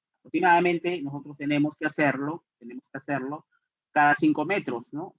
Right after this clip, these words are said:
Pero normalmente en obra ya eso se hace cada veinte metros el emplantillado y en curva cada diez metros, ¿no? En curva. Pero aquí,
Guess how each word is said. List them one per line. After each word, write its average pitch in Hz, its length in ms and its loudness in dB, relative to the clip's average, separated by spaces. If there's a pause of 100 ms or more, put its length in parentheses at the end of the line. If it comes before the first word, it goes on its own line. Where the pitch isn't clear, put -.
(120)
Pero 202 560 -2
normalmente 175 880 0
en 131 320 0
obra 156 360 4
ya 156 320 6
eso 147 240 -6
se 139 160 -2
hace 143 220 0
cada 139 240 4
veinte 151 320 0
metros 160 380 -4
el 135 120 0
emplantillado 143 840 0 (460)
y 196 120 -2
en 202 140 0
curva 185 380 2
cada 156 240 4
diez 147 220 4
metros, 120 380 -4
¿no? 170 220 -14
En 135 140 -14
curva. 113 400 -20 (180)
Pero 226 340 6
aquí, 180 440 0